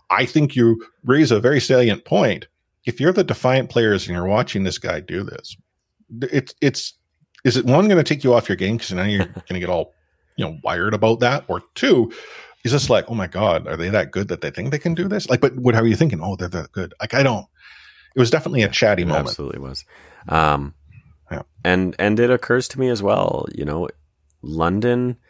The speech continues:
Speaker 2: playing that, that mind game aspect of it and having that confidence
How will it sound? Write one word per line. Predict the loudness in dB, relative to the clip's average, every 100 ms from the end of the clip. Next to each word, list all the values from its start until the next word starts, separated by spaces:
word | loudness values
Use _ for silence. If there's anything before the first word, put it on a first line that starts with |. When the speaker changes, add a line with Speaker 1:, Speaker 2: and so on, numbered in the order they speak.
| _ _ _ _ _ _ _ _ _ _ _ _ _ -16 -16 -16 -14
Speaker 2:
playing | 0 4 4 4 4
that, | 4 2 -2
that | 0 2 2
mind | 0 2 0 2
game | 2 2
aspect | 2 0 0 0 2
of | 2
it | 2 0
and | -4
having | -2 -2 0
that | 0 -2
confidence | -2 -4 -2 -4 -4 -4 -6 -10